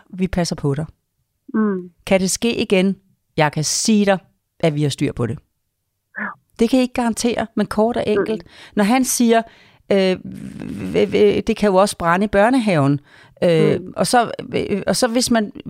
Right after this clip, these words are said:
Speaker 1: for det bliver jo en stor brand, siger han så. Det har, <laughs> det har han jo ret i. Den vil jo, kan jo
Speaker 2: Mhm.
Speaker 1: godt være, at den bliver større, for det er et større hus, ikke?
Speaker 2: Mhm.
Speaker 1: Øhm, øh, ja, det vil jeg tro.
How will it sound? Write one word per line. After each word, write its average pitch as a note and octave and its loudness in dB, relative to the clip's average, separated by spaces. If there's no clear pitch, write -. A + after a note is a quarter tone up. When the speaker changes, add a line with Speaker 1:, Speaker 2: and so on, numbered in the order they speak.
Speaker 1:
for G#3 0
det A#3 0
bliver C4 4
jo G3+ 4
en E3+ 2
stor - 0
brand, E3+ 0
siger F3 0
han E3 0
så. C#3+ 0
Det A#3+ -2
har, F4 0
<laughs> F3+ -4
det G#3+ 4
har D#4+ 4
han C#4 4
jo C#3+ 2
ret C3+ 2
i. F3+ 0
Den C#3 0
vil B3 2
jo, D3+ 2
kan - -4
jo E3+ 4
Speaker 2:
Mhm. - 0
Speaker 1:
godt E3+ 4
være, C4 4
at A#3 2
den E3+ 0
bliver F3 2
større, D#3+ 2
for F#3 0
det F3 0
er - 0
et E3+ -2
større F3+ 4
hus, G#3+ 0
ikke? C#4 2
Speaker 2:
Mhm. G3 2
Speaker 1:
Øhm, C#3+ 2
øh, D3 0
ja, D#3 4
det G#3+ 4
vil C#4 2
jeg B2 2
tro. D3+ 0